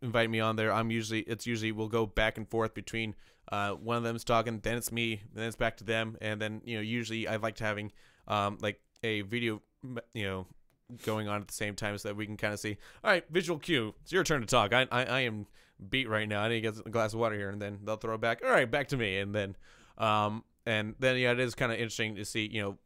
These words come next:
like, yeah, 'cause again, you get those two different styles there of,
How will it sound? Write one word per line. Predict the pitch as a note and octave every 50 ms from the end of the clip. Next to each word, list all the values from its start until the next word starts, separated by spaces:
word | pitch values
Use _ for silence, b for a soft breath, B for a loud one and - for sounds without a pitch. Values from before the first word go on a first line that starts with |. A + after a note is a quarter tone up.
| _ _
like, | - B2 G#2 G2 - - - _ _ _ _ _ _ _ -
yeah, | - A2 G#2+ G#2 - - -
'cause | - A2+ G#2+
again, | A2+ B2+ A#2+
you | G#2+ G#2
get | A#2 G#2+
those | A#2 A2 G#2+
two | - - A#2+
different | F#2+ G#2+ G#2+ G2 A2 G#2+
styles | - - B2 C3 C#3 A2+ G#2+ F#2+
there | F#2 G#2 G2+ G2+ - b b b b b
of, | b G#2+ G#2 G#2 G#2 F#2+